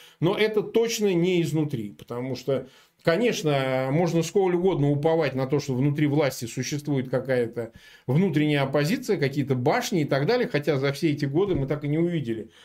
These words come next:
существенных противоречий, которые бы вызвали бы необходимость или желание у таких людей,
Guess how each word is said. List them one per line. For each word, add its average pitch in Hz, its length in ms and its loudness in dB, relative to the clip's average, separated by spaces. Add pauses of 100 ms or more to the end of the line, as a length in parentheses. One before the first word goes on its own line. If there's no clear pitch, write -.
(160)
существенных 147 580 -2
противоречий, 165 600 -2
которые 147 380 0
бы 139 300 0 (240)
вызвали 180 500 2
бы 165 100 2
необходимость 156 640 0
или 156 140 2
желание 156 520 2
у 156 80 0
таких 143 320 0
людей, 151 640 2